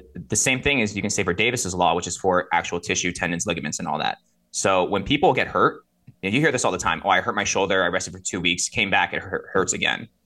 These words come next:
It doesn't really, no-, nothing really, you didn't do anything to change it. You may have taken away the stimulus that caused the pain, but you didn't do anything to strengthen it. You didn't do anything to mobilize it. You didn't do anything to change the actual tissue structure. So, um, general complete rest is, like, never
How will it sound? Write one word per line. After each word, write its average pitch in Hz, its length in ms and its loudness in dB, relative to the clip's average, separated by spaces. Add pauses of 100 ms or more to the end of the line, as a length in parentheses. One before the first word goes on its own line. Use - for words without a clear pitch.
(500)
It - 40 -8
doesn't 139 220 4
really, 113 160 4
no-, 117 260 4
nothing 139 260 0
really, 123 160 2
you 107 140 2
didn't 147 180 0
do 127 100 0
anything 123 220 -2
to 101 60 0
change 147 220 2
it. 87 120 0
You 98 80 -2
may 127 180 2
have 107 100 0
taken 120 300 -2
away 113 160 2
the 98 80 -2
stimulus 110 320 -2
that 87 120 -2
caused 101 240 4
the 90 40 0
pain, 147 240 0
but 101 80 -4
you 104 60 0
didn't 113 140 0
do 107 80 -2
anything 104 240 -2
to 87 60 -2
strengthen 104 420 -2
it. 156 160 0 (100)
You 107 80 0
didn't 104 120 2
do 101 120 2
anything 98 300 0
to 87 60 0
mobilize 107 500 4
it. 127 160 0 (100)
You 98 80 -4
didn't 98 120 -2
do 98 80 0
anything 98 240 0
to 113 60 2
change 107 320 2
the - 100 -2
actual 92 520 2
tissue 98 300 -2
structure. 87 480 0
So, 85 360 0 (640)
um, 80 480 2 (400)
general 135 380 4
complete 113 500 0
rest 98 440 0
is, 98 100 0
like, 90 180 0
never 95 680 2